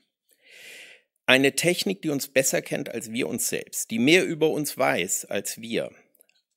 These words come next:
die mehr über unsere Familie und Freunde weiß und uns ständig Vorschläge macht, was wir als nächstes kaufen, denken, uns wünschen oder was wir fragen oder gar wählen sollen, und die nun auch noch selbstständig Texte schreibt, die Fragen für uns stellt,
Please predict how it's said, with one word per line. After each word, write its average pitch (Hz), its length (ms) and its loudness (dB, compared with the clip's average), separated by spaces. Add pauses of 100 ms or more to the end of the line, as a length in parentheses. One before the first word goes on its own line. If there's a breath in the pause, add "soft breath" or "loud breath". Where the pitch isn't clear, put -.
(1000 soft breath)
die 127 100 0
mehr 156 240 6
über 151 280 2
unsere 127 280 -4
Familie 139 520 -4
und - 120 -8
Freunde 135 540 0
weiß - 400 -8
und 113 180 -4
uns 123 160 -4
ständig 175 520 2
Vorschläge 80 580 -2
macht, 113 400 -12
was - 180 -4
wir 135 120 2
als 127 160 0
nächstes - 400 -2
kaufen, 147 480 2
denken, 123 420 0
uns - 220 -6
wünschen 147 400 -2
oder - 180 -2
was - 160 -4
wir 123 100 -6
fragen 135 540 0
oder 120 300 0
gar 127 240 -8
wählen 117 480 -2
sollen, 67 520 -14 (800 soft breath)
und 127 140 2
die 170 140 0
nun 185 160 2
auch 147 120 0
noch 151 140 0
selbstständig 135 640 0
Texte - 340 -4
schreibt, - 400 -4
die 135 80 -8
Fragen 110 420 -2
für 170 160 -4
uns 151 200 -6
stellt, 156 500 -6